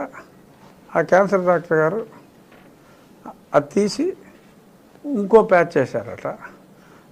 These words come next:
ఆ తర్వాత నిదానంగా ఆయన ప్రభుత్వ ఆసుపత్రికి వెళ్తే నేను రెండు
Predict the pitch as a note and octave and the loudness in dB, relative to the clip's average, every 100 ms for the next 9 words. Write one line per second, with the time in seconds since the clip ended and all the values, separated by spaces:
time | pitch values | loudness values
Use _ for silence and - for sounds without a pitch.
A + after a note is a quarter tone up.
0 | - E3+ F3+ F#3+ F#3 F3 D#3+ E3 D#3+ D#3 | 2 4 6 6 4 2 4 4 2 0
1 | E3+ - - - - _ - - _ - | -4 -6 -18 -20 -20 _ -20 -20 _ -20
2 | - - - - _ - D#3 D3 D3+ D#3+ | -20 -20 -20 -20 _ -4 -2 2 2 0
3 | E3 E3 D3 - D3 C#3+ C#3+ C3+ C3+ G3 | 2 2 2 -2 -6 -2 -2 -2 -2 -6
4 | C#4 - - - - - - - - - | -6 -14 -20 -20 -20 -20 -20 -20 -20 -20
5 | - - - - - - _ _ - F3 | -20 -20 -20 -20 -20 -20 _ _ 0 2
6 | E3 B2+ - - - _ - - - - | 2 -2 -6 -18 -20 _ -20 -20 -20 -20
7 | - - - - _ _ _ _ _ - | -20 -20 -20 -20 _ _ _ _ _ -10
8 | C#3+ C#3 | -4 -2